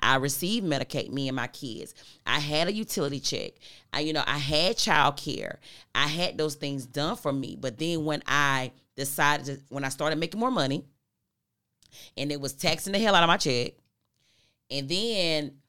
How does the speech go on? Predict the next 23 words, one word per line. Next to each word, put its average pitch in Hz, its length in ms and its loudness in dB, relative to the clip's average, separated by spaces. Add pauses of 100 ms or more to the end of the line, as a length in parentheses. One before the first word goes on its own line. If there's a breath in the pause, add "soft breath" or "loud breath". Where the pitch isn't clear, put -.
housing 170 880 2 (240 loud breath)
would 135 160 -4
do 156 140 -2
a 127 40 -2
review. 170 600 -2 (1300)
And 165 380 2
everybody 220 540 2
know 214 240 4
if 156 160 0
you 233 160 -4
ever 196 280 2
was 180 220 -2
on 165 240 2
housing, 185 520 4
if 170 100 -4
you 185 40 -4
was 170 80 -2
on 156 100 -2
Section 143 400 -2
eight, 160 360 2 (100)
any 208 240 -2
type 220 360 0
of 190 240 0